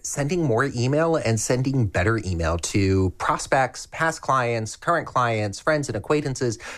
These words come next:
and generating more referrals and more projects for your business. So, uh,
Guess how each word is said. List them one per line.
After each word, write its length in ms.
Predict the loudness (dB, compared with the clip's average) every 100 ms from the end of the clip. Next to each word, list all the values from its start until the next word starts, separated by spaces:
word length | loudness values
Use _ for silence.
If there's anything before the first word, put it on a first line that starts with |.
| -8
and 300 | 0 2 2
generating 520 | 2 0 2 2 4 4
more 200 | 4 2
referrals 480 | -2 0 0 0
and 120 | -2 0
more 300 | 2 2 0
projects 540 | 2 0 0 -4 -6
for 120 | -6
your 200 | -4 -4
business. 480 | -4 -6 -6 -8 -6
So, 260 | 0 2 4
uh, 360 | 4 2 0